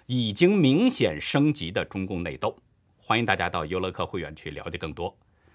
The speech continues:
我们的会员网站网址是H T T P://牧羊兽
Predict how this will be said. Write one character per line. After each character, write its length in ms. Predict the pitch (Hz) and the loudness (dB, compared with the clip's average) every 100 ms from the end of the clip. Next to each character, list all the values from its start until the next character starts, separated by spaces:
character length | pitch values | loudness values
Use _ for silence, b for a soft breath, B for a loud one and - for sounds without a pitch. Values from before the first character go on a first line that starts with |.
| b b b b | b b b b
我 140 | - 117 | 0 2
们 100 | 156 | 4
的 80 | 175 | 2
会 160 | 220 | 4
员 160 | 180 175 | 4 6
网 160 | 143 | 6
站 100 | 139 | 4
网 220 | 143 120 175 | 4 2 2
址 300 | 107 90 87 | -2 -2 -4
是 240 | - 101 | -4 -4
H 240 | - 113 - | -4 -6 -6
T 120 | 135 | -6
T 100 | 120 | -4
P:// 300 | 120 - 107 _ - 123 104 95 123 117 101 - 107 - _ _ _ _ | -4 -4 -6 _ 0 0 2 -2 -2 -2 -4 -2 -2 -4 _ _ _ _
牧 160 | 147 135 | 0 2
羊 280 | 107 95 131 | 2 2 -2
兽 360 | - - - | -4 -4 -4